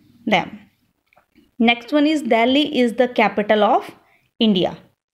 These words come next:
Now we see that Delhi is the place and India is also a place. Then both are naming words.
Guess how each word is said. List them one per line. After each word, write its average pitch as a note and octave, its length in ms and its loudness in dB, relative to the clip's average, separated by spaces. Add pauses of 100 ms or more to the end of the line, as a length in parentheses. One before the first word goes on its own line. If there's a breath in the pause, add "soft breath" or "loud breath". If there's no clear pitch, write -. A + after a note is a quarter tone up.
(1080)
Now G#3 180 4
we A3 120 2
see B3 180 -2
that C4 220 2
Delhi A#3+ 320 4
is C4 80 0
the C#4+ 100 4
place A#3 560 0 (1400)
and A3 380 2
India G#3 300 4
is G#3 280 2
also G3 280 2
a G#4+ 200 0 (180)
place. G3+ 240 2
Then G3 300 0
both G3 240 4
are A#3+ 200 2 (680 soft breath)
naming G3+ 420 4
words. - 360 -10